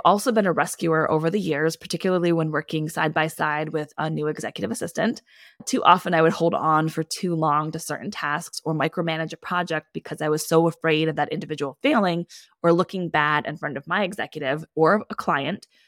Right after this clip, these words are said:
which in my mind, if they looked bad, then that meant I had failed. I mean, I was really just trying to help and make them look good, right? But where I was really failing was by not properly training and leading the E A in the first place.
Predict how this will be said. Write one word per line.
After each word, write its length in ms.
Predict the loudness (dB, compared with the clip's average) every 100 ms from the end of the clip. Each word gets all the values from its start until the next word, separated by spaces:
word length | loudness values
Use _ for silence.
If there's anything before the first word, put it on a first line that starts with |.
| _
which 180 | -2 2
in 120 | 4
my 340 | 4 2 0 -4
mind, 520 | -4 -2 -2 -4 -8 -10 _ _
if 160 | -8 0
they 140 | 4
looked 260 | 4 4 0
bad, 300 | 2 2 2
then 100 | 0
that 140 | 0
meant 140 | -2 -4 -4
I 140 | -2
had 180 | -4 -4
failed. 340 | -4 -4 -8 -16 _ _ _ _ _ _ -10
I 60 | 0
mean, 180 | 2 4
I 60 |
was 240 | 2 0 -4
really 300 | -2 2 2
just 220 | 0 -2
trying 200 | -4 -4
to 60 | -4
help 220 | -2 -2
and 80 | -2
make 160 | -4 -4
them 160 | -2
look 140 | -2 2
good, 180 | 2
right? 260 | 6 4 4 -2 -20 -20 _
But 100 | 4
where 260 | 8 8 8
I 80 |
was 280 | 6 6 2 -2
really 360 | 0 2 2
failing 420 | 2 4 4 2 0
was 120 | 0
by 120 | 2
not 180 | 2 0
properly 400 | 0 0 0 -2
training 540 | -4 -6 -4 -2 -4
and 140 | -4 -2
leading 340 | 0 2 2
the 100 | 0 0
E 140 | 0
A 220 | 2 0 -2
in 100 | -2
the 60 |
first 240 | 2 2 2
place. 280 | -8 -8